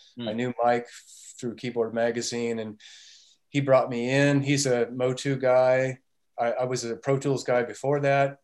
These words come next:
Speaker 2: I learned it. It's solid. It, many, I, I won't bore you with it now, but that's what I used on the Van Halen tour. Pretty much every, Eagles, every big tour I've done has been with, uh, Motu.
Speaker 1: With Motu. So then does, does that come out multi-track, and then at the,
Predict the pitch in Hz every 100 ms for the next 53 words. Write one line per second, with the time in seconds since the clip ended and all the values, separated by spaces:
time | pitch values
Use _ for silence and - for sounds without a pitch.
0 | 120 110 123 131 135 131 131 - 117 -
1 | - 135 135 135 135 131 - _ _ 127
2 | 117 - 120 120 143 135 123 123 120 131
3 | 131 123 123 123 117 113 117 120 117 113
4 | 110 110 _ - - 143 143 143 131 127
5 | 127 127 113 113 117 139 139 139 139 135
6 | 131 127 - _ - 127 117 - 117 113
7 | - - 147 139 127 123 - - 147 139
8 | 123 123 131 120 117 117 113 107 - 110
9 | 113 113 104 110 101 95 _ _ _ _
10 | _ 120 - 98 _ _ _ _ 113 117
11 | 113 110 92 _ - 190 214 208 190 -
12 | 165 175 214 220 - 202 190 165 170 170
13 | 180 - 190 175 180 139 131 135 151 147
14 | - 113